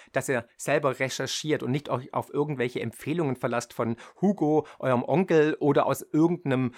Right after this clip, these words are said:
Netzbeitrag, ne? Also ihr müsst wirklich vor Ort sein, müsst wirklich dort leben, erstmal testen. Ich würde erstmal runtergehen, testen, was mieten über Airbnb oder so oder eine Wohnung mieten, ein, zwei, drei, vier Wochen oder auch Monate, um zu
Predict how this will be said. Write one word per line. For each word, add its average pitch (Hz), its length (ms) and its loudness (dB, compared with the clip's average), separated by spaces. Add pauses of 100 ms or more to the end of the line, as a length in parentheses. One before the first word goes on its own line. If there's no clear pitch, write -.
(120)
Netzbeitrag, 107 1080 -2
ne? 139 100 0
Also 156 140 2
ihr 151 40 4
müsst 165 220 0
wirklich 151 300 -4
vor - 140 -6
Ort 131 200 0
sein, 127 160 -2
müsst 127 200 -6
wirklich 139 240 -6
dort - 180 -4
leben, 131 320 0
erstmal 131 380 -2
testen. 147 320 -6
Ich - 60 -4
würde 165 120 0
erstmal 160 280 2
runtergehen, 156 500 0 (260)
testen, 160 420 -2
was 139 160 -2
mieten 160 300 -4
über 139 160 -4
Airbnb 147 380 -2 (220)
oder 151 160 0
so 147 100 -2
oder 135 120 -4
eine 131 160 -2
Wohnung 151 260 0
mieten, 147 240 -6
ein, 147 200 -6
zwei, 131 200 -2
drei, 135 200 -2
vier 127 200 -4
Wochen 156 200 -2
oder - 140 -10
auch - 100 -8
Monate, 143 460 -2 (300)
um 180 180 2
zu - 240 -6